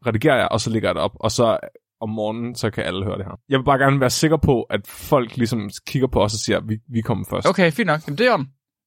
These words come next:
Speaker 1: Ja. Så Mark, jeg har opdaget en lille snollet f-, <laughs> øh, fodnote i en videnskabelig artikel, der jeg skulle forberede mig på min afsnit til næste uge.
Speaker 2: Ja.
Speaker 1: Som har ledt mig ned i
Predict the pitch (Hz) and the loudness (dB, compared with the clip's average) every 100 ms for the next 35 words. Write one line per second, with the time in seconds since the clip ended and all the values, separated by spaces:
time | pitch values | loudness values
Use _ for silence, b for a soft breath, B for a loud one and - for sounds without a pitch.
0 | _ _ - 113 - _ B B B - | _ _ -6 -4 -4 _ B B B -2
1 | 139 131 135 160 - _ 123 139 143 156 | 2 4 2 0 -6 _ -2 2 4 2
2 | 170 151 - - - - _ _ _ _ | 0 0 -2 -6 -10 -14 _ _ _ _
3 | _ _ _ _ _ _ _ 127 123 127 | _ _ _ _ _ _ _ -2 0 2
4 | 151 175 - - 143 123 139 165 165 - | 4 4 4 0 2 4 4 4 2 -2
5 | - - - - - - 120 113 110 107 | -12 0 2 2 0 -4 -2 0 0 -2
6 | 107 - - 165 175 165 110 104 101 104 | -6 -10 -2 2 4 4 2 0 -2 -4
7 | - 117 113 113 107 - 143 117 98 107 | -2 0 2 0 0 2 2 2 -2 -2
8 | - 131 135 - - - - 120 123 95 | 0 0 0 -2 -4 -4 -6 -4 -4 -6
9 | 95 110 - 107 - 113 117 113 - 110 | -8 -12 -12 -8 -6 -6 -8 -10 -10 -12
10 | - - - 95 151 - _ - 127 131 | -12 -16 -6 -4 -4 -6 _ -8 -2 0
11 | 139 202 123 110 123 147 175 - _ _ | 2 2 2 0 2 0 -2 -8 _ _
12 | _ - 135 147 | _ -2 0 0